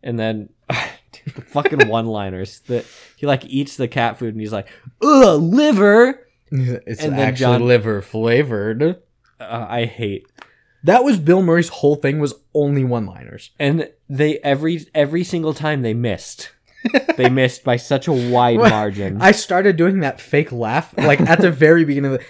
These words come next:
Speaker 2: every time there was a one-liner or a joke that was, that would have absolutely landed with a four-year-old.
Speaker 1: Yeah.
Speaker 2: I did. <laughs> Which I did a lot.
Speaker 1: Yeah.
Speaker 2: <laughs> Um, but after that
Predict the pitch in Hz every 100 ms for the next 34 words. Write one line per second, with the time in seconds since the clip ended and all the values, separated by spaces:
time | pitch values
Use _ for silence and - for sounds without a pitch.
0 | - 160 165 208 - 180 165 151 143 131
1 | 135 143 143 147 123 123 123 127 - 123
2 | 117 - - - 175 185 160 - _ -
3 | 170 185 - 190 160 151 139 127 120 110
4 | 104 107 - 117 107 95 90 90 - -
5 | 165 131 120 127 - - 120 156 147 139
6 | 143 139 - _ _ _ - 480 508 392
7 | 403 349 339 349 392 359 480 539 466 494
8 | 427 427 440 403 - 320 523 587 466 440
9 | 370 - - _ _ _ _ _ - 139
10 | 147 123 147 - - 139 117 113 123 110
11 | 98 131 117 101 - 277 262 226 - -
12 | - - 123 - 185 185 180 175 175 170
13 | - 151 170 190 208 180 151 151 -